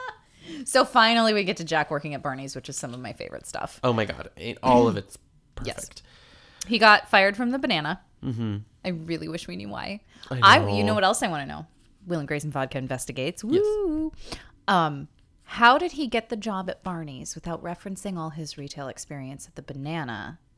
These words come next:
Speaker 1: if he got fired from the Banana?
Speaker 2: A fine question. I wonder what
Speaker 1: Mm-hmm.
Speaker 2: qualifies him to be working at Barney's New York, New York.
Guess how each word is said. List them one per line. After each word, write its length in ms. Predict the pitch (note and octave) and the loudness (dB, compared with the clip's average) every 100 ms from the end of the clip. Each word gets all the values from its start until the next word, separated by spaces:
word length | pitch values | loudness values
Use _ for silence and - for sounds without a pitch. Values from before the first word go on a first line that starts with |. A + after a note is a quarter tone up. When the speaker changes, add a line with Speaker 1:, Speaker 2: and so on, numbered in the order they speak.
| - _ _ _ _ _ | -20 _ _ _ _ _
Speaker 1:
if 140 | G#3 F#3 | -8 -6
he 140 | G3 | -4
got 200 | E3 - | -4 -6
fired 440 | - E3+ E3 D3+ C#3 | -4 -4 -2 -6 -6
from 240 | E3+ D3+ | -8 -6
the 80 | C3 | -8
Banana? 560 | B2+ A#2+ G#3+ - - - | -10 -10 -10 -12 -16 -4
Speaker 2:
A 120 | C#3+ C3 - - | -2 -2 -2 2
fine 380 | B2 A#2+ A#2+ | 4 4 0
question. 580 | A#2 G#2+ - - A2 G#2+ - | -2 -4 -4 -4 -4 -6 -4
I 120 | C3 | -2
wonder 640 | B2 B2 B2+ C3+ D#3 D#3+ - | 2 4 2 2 2 0 -2
what 220 | - A#2 F#3 | -2 -2 0
Speaker 1:
Mm-hmm. 120 | F#3+ | 2
Speaker 2:
qualifies 500 | A#2 A2 A2 G#2+ G#2 | 2 4 2 0 0
him 120 | G#2 | -6
to 120 | - | -8
be 160 | G2 G#2+ | -6 -4
working 360 | G#2 G2+ G#2+ | -2 -2 -4
at 100 | G#2 | -4
Barney's 340 | A2 A#2 B2+ A2+ | 0 0 0 -2
New 100 | A2 | -4
York, 300 | G#2 G2+ - | -2 -4 -4
New 60 | G#2+ | -8
York. 360 | G2 - - | -8 -12 -16